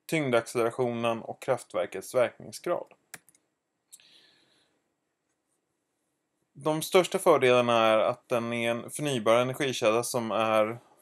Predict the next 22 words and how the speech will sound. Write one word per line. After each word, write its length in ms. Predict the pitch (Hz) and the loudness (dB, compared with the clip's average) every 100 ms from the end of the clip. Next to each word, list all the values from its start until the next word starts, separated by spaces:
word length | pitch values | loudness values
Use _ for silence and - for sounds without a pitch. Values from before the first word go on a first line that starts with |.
| - - | -20 -16
eh, 220 | 104 104 | -14 -12
förhållandevis 560 | - 139 120 110 123 - | -4 0 0 0 -4 -4
effektiv. 680 | 135 131 - - - 127 180 190 _ _ _ _ _ | -6 -4 -4 -4 -4 -4 -4 -10 _ _ _ _ _
Den 100 | 113 | -10
ger 240 | 110 107 - | -6 -8 -10
väldigt 420 | - 120 107 107 127 | -6 -4 -4 -6 -10
mycket 280 | 117 - | -10 -6
energi. 460 | 104 117 127 127 160 - - - | -6 -6 -6 -8 -10 -16 -18 -12
Den 140 | 113 | -10
är 40 | |
ganska 320 | 120 131 - 120 | -4 -4 -4 -6
billig 400 | 139 139 123 123 | -6 -4 -2 -2
att 120 | 131 | 0
bygga 480 | 131 113 104 113 117 | -2 0 2 2 2
och, 280 | 113 - _ _ _ - | -2 -8 _ _ _ -8
eh, 320 | 113 113 110 - - _ _ | -4 -2 -4 -8 -16 _ _
det 100 | - | -8
är 180 | 117 110 | -4 -4
ganska 480 | 113 135 120 107 127 | -2 -2 0 -2 -4
lite 320 | 127 117 - | -4 -8 -10
slitage 680 | - 104 - 117 120 - - | -12 -10 -2 0 0 -4 -12
på 360 | 117 90 71 | -8 -6 -8